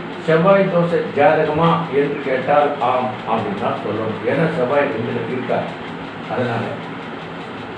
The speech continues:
இப்ப செவ்வாய் அப்படின்னு சொல்லக்கூடியவர் பார்த்தீங்கன்னா குரு சாரம் ஏறினார். லக்னத்திற்கு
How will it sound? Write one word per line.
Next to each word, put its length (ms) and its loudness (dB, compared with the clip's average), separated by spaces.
இப்ப 280 0
செவ்வாய் 380 8
அப்படின்னு 280 2
சொல்லக்கூடியவர் 680 0
பார்த்தீங்கன்னா 340 0
குரு 240 2
சாரம் 340 2
ஏறினார். 380 0
லக்னத்திற்கு 640 0